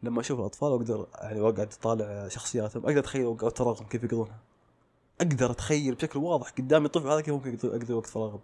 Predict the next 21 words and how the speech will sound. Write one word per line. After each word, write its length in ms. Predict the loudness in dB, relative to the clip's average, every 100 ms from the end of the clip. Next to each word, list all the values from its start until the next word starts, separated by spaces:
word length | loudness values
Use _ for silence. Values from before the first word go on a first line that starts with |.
| -12
بكرة 220 | -8 -6
إذا 100 | -6
كبر. 260 | -4 -6 -8 _ _ _ _ -20 -20 2
هذا 140 | 6
مثلا، 200 | 6 6
مثلا 400 | 2 -2 -2 -2
الطفل 240 | -4 -8 -2
هذا 200 | -2 -2
فيه 200 | -4 -6 -10
كمية 320 | -10 -8 -6 -6
نشاط 300 | -4 -2 2
لا 60 | 2
إله 240 | 2 0 0
إلا 140 | -2
الله. 280 | -2 -4 -6 -10 -18 -10 -10 -10 _ _ _ _
أقدر 200 | 0 4
أقول: 160 | 4 4
"هذا 80 | 2
مستحيل 260 | 0 -2
يقعد 160 | -2 -4
لحاله 340 | -4 -2 -2